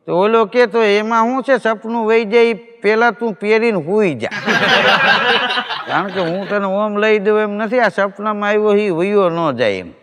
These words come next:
અમુક આવા લોભીના સરદાર છે હજી. હા, ઘણાય તો હાંજે દાંતણ કરી લે છે કે, "સવારે નોકરીમાં ઉતાવળ હોય તો વાંધો નહીં ને." <laughs> મેં કીધું, "સારું, ત્રણ ટાણાનું ભેગું જમીન જ લેતા," એમ.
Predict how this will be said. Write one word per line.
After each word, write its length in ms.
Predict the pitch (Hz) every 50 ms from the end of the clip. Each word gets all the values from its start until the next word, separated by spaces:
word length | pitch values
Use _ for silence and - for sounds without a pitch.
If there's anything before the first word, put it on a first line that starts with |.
| _ _ _ _ _ _ _
અમુક 300 | - 147 180 214 214 180
આવા 300 | 185 175 185 208 226 220
લોભીના 640 | 220 202 208 214 214 185 - 214 220 214 208 196 180
સરદાર 500 | 147 180 180 175 170 160 160 147 131 117
છે 240 | - 127 113 104 104
હજી. 220 | 101 95 98 - _ _ _ _ _ _ _ _ _ _ _ _ _ -
હા, 260 | 117 127 123 107 92 -
ઘણાય 260 | 139 143 165 185 190
તો 80 | 180 196
હાંજે 420 | 180 185 190 214 226 202 220 220
દાંતણ 420 | 190 196 208 208 202 - 202 180 160
કરી 260 | - 160 151 143 139
લે 60 | 139
છે 200 | 135 131 131 131
કે, 160 | 131 - 143
"સવારે 320 | 131 151 170 180 170 165 160
નોકરીમાં 600 | 160 165 180 175 - 190 175 175 165 170 170 170
ઉતાવળ 520 | 170 180 170 - 180 170 170 170 165 160
હોય 160 | 160 160 160
તો 180 | 151 160 160 156
વાંધો 380 | 151 160 165 156 135 170 165
નહીં 160 | 165 180 196 185
ને." 100 | 156 -
<laughs> 1000 | - 196 - - 226 226 - 226 226 - 220 - 254 247 247 247 - - - -
મેં 140 | - -
કીધું, 200 | - 147 143 156
"સારું, 280 | 156 170 196 220 220 190
ત્રણ 300 | - - 190 202 202 180
ટાણાનું 400 | 160 190 190 190 185 180 170 147
ભેગું 380 | 127 156 175 180 175 170 147 135
જમીન 420 | 147 151 160 180 185 175 160 151
જ 40 | - -
લેતા," 360 | 117 110 107 101 - 95 90
એમ. 180 | 82 78 80